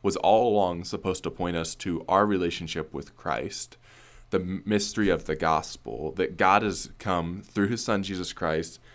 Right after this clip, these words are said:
to take his people to be with him forever. And that's how the Bible actually ends, again, with a marriage. And it's not between man and woman, but it's the greatest revelation of the mystery, which is between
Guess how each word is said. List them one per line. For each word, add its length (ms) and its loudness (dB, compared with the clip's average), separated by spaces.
to 100 -16
take 220 4
his 120 -4
people 300 -4
to 60 0
be 180 2
with 160 0
him 180 -4
forever. 640 -2
And 140 0
that's 220 6
how 120 4
the 120 2
Bible 380 4
actually 400 -2
ends, 300 -2
again, 300 0
with 120 -4
a 60 -2
marriage. 460 -4
And 80 0
it's 140 -6
not 220 4
between 360 -6
man 180 0
and 100 -4
woman, 300 -4
but 160 2
it's 140 -6
the 100 -4
greatest 460 0
revelation 600 -2
of 120 -8
the 80 -8
mystery, 420 -4
which 220 -6
is 80 -10
between 480 -6